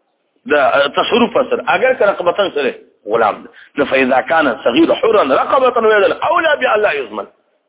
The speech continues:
چې زمان لکه لازم نشي. اے، چې په چا کې شایبه ده حریت ده،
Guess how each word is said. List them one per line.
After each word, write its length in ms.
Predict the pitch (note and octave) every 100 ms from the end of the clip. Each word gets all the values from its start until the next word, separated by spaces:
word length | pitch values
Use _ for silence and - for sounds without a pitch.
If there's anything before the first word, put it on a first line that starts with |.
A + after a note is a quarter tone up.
| _
چې 60 | F3
زمان 300 | E3+ G3+ G#3
لکه 260 | F3+ E3+ D#3
لازم 340 | D3 D3 B2+ - - _ A#2
نشي. 260 | - - - - -
اے، 300 | C#4 D4 C4+
چې 60 |
په 140 | A3 G#3+
چا 240 | C#4 D4
کې 260 | C#4 C4+ A#3+
شایبه 320 | A3+ A3 E4
ده 100 | F4
حریت 400 | - C4+ B3+ A#3
ده، 280 | D3 G2+